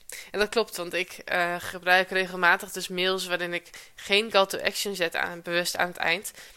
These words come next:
Omdat ik dus mensen een tijdje gewoon van waarde wil voorzien, zonder dat ze direct iets met mij moeten. Maar deze persoon, die zat dus juist heel erg te wachten op een call to action, omdat ze graag iets met mij zou willen doen. En, eh, nou ja, in de volgende mail zat dus wel een call to action en toen is ze ook meteen ingestapt. Dus dat is wel superleuk om te zien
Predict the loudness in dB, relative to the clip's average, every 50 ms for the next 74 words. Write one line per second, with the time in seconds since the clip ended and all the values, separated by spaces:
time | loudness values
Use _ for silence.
0 | -20 -10 -8 0 0 0 0 0 -6 -8 -8 -6 -2 -2 -2 -2 -2 0 0 0
1 | 0 0 -4 -6 0 2 2 2 2 -2 -10 -4 -4 -4 -2 0 -2 0 4 6
2 | 8 8 8 6 2 2 0 -2 -2 -4 -8 -8 -6 -8 -8 -8 -6 -6 -4 -2
3 | -2 -2 -2 -2 -4 -6 -4 -2 0 0 -2 -2 -6 -12 -10 -10 -8 -6 -6 -6
4 | -4 -4 -4 -4 -4 -4 -6 -8 -12 -18 -18 -16 -16 -16 -12 -2 -2 2 6 8
5 | 8 8 6 4 -2 -6 -4 -2 4 6 6 6 4 2 2 2 2 2 2 2
6 | 6 6 6 6 6 4 2 2 2 0 -4 4 4 4 4 4 -2 -4 -4 -4
7 | -6 -8 -2 2 2 2 2 2 -2 -2 -2 -2 -2 -6 -6 -6 -6 -6 -6 -4
8 | -6 -6 -4 6 10 10 10 10 8 -2 -6 0 2 2 2 4 2 0 0 -2
9 | -4 -4 -4 -4 -4 -4 -4 -8 _ _ -10 -8 -8 -10 -12 -14 -8 2 2 4
10 | 4 4 2 0 -2 -2 0 0 2 2 0 4 6 6 6 4 0 -6 -6 -4
11 | -4 -4 -4 -4 -4 -4 -2 -2 -2 -2 -4 -4 -4 -4 2 4 4 4 4 0
12 | -2 -2 -2 -2 -2 -2 -4 -4 -2 -4 -4 -4 -4 -4 -4 -8 -6 -6 -8 -4
13 | -4 -2 -2 -4 -4 -6 -6 -6 -6 -4 -4 -6 -8 -6 -6 -6 -4 -4 -4 -6
14 | -6 -8 -4 -4 -4 -4 -2 2 2 4 4 2 0 -4 -6 -4 -4 0 4 4
15 | 4 4 2 -4 -6 -6 -8 -8 -6 -6 -8 -8